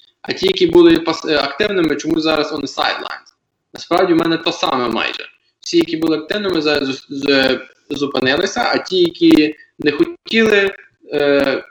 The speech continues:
вирішили, е, шукати. Тобто цікавий ринок.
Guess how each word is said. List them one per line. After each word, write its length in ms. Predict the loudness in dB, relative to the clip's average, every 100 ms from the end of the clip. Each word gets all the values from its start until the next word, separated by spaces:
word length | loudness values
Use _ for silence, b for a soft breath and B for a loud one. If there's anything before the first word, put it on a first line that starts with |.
| -2
вирішили, 840 | 2 4 4 2 4 4 2 -4 -10
е, 300 | -4 -2 -4 -8 _
шукати. 340 | -10 -4 -4 -4
Тобто 400 | -2 -2 -2 -6 _ _ _ _ B B B _ _ _ _ _
цікавий 360 | -8 -2 2 2
ринок. 280 | 2 -2